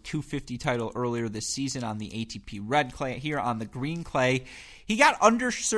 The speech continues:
underhand served. Uh, he, you know, his, he got drop shotted to death. Braden Schnur took advantage of his court positioning. He unsep-, upsets by seed, the young Argentinian, six four in the third. Heck of a performance, disciplined from Schnur.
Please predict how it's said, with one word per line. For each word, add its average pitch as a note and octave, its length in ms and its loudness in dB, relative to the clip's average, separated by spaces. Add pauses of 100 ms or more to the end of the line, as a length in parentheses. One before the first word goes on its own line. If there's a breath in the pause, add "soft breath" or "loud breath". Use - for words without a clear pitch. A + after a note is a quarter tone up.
(160)
underhand G3+ 600 0
served. F#3+ 580 -2
Uh, B2 240 6
he, F3 400 -6
you F3 140 -6
know, D#3 240 -2 (120)
his, F3 480 0
he D#3+ 140 -6
got F#3 220 2
drop D#3 320 2
shotted F3+ 380 0
to - 100 -4
death. F#3 320 0
Braden D3+ 460 -2
Schnur D3+ 380 -2
took - 280 -6
advantage D3 440 -4
of B2+ 200 -2
his D3+ 180 -4
court A#2 300 -4
positioning. B2+ 560 -4 (280 loud breath)
He - 280 -6
unsep-, C#3+ 460 2 (180)
upsets - 560 4
by C3 220 0
seed, D#3+ 420 -2
the A#2 60 -4
young A#2 260 -2
Argentinian, A2+ 720 -4
six - 400 -2
four D3 340 -6
in C3 220 -6
the A2+ 80 -6
third. A#2 300 -4
Heck - 420 -4
of C3+ 100 0
a B2+ 80 0
performance, A#2+ 640 -4 (120)
disciplined C3 680 -2
from A2+ 260 -4
Schnur. A2+ 500 -2